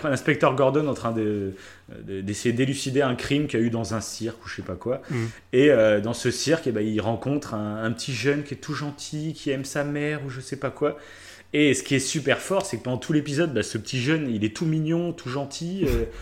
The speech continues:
Speaker 1: <laughs> euh, il a rien, voilà. Et à la fin, bah, en fait, ils réussissent à le bloquer et à, à prouver, bah, que c'est lui qui a tué, euh, sa mère. Alors, je sais plus pourquoi, elle avait, elle couchait avec un autre mec, enfin, je sais plus c'est quoi l'histoire.
Speaker 2: Ouais.
Speaker 1: Et, euh, et à la fin, bah, une fois qu'il est bloqué et que tout le monde, euh,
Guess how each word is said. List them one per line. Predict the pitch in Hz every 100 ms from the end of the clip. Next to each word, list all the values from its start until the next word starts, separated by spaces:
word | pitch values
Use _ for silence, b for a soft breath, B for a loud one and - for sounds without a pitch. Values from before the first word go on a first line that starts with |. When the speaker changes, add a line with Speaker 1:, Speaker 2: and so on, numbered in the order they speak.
| B
Speaker 1:
<laughs> | B - 92 104
euh, | 110
il | 113
a | 120
rien, | 147
voilà. | 131 127 180 B B B B -
Et | 127
à |
la | 131
fin, | 131 - 180
bah, | 135
en | 113
fait, | - -
ils | 107
réussissent | 110 113 - -
à |
le | 110
bloquer | 113 120 120 160 151 117
et | 101
à, | 101 95 95 92 92
à | 104
prouver, | 101 - 117 135 143
bah, | 101
que |
c'est | - 98
lui | 98 131 139
qui | - 98
a |
tué, | - - 120 117 - - _ -
euh, | -
sa | 82 - 90
mère. | 123 135
Alors, | 80 87
je |
sais | -
plus | -
pourquoi, | - 104
elle | 101
avait, | 90 87 85 87 82 87 b b b b -
elle | 101
couchait | - - 107
avec |
un | 92
autre | 95 95
mec, | 95
enfin, | - 87
je |
sais | 90 101
plus | -
c'est | 104
quoi | -
l'histoire. | 92 110 98
Speaker 2:
Ouais. | 117 214 B B B -
Speaker 1:
Et, | 120 117
euh, | 101 98 - -
et | 127
à | 123
la | 117
fin, | - 226
bah, | 190
une | 147
fois | - 190
qu'il | - 123
est | 117 110 110
bloqué | 123 127 196 220 - -
et | 110
que | -
tout | 117 -
le | 151
monde, | 156 160 135
euh, | 107 101 98 92